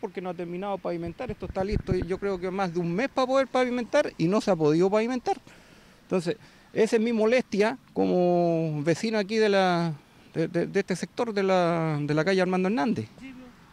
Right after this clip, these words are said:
Sí, yo creo que más que al contratista, es a, el contratista cumplió, eh, con lo que le piden las bases técnicas, según lo que yo conversé con él, y está bien.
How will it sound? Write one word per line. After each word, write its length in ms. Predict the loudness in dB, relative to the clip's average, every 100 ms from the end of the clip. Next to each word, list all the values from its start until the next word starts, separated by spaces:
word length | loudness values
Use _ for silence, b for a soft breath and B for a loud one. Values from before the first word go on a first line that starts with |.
| -20
Sí, 220 | -2 0
yo 120 | 2 2
creo 240 | 4 2
que 120 | 0
más 160 | -2 0
que 100 | -2
al 60 |
contratista, 720 | 0 -2 -2 -2 -2 2 4 6
es 180 | 4
a, 320 | 4 4 4 4
el 100 | 2
contratista 440 | 2 2 2 2
cumplió, 920 | 0 -2 2 4 6 4 2 0 2
eh, 40 | 2
con 180 | 2
lo 140 | 2 2
que 100 | 0
le 160 | 0
piden 300 | 0 2 2
las 180 | 4 2
bases 240 | 2 -2 -2
técnicas, 480 | 0 2 0 0
según 240 | -2 0 0
lo 80 | 0
que 100 | 0
yo 120 | 0
conversé 340 | 0 -2 -4
con 200 | 0 0
él, 140 | 2 0
y 300 | 0 -2 -2
está 140 | -2
bien. 220 | 0 0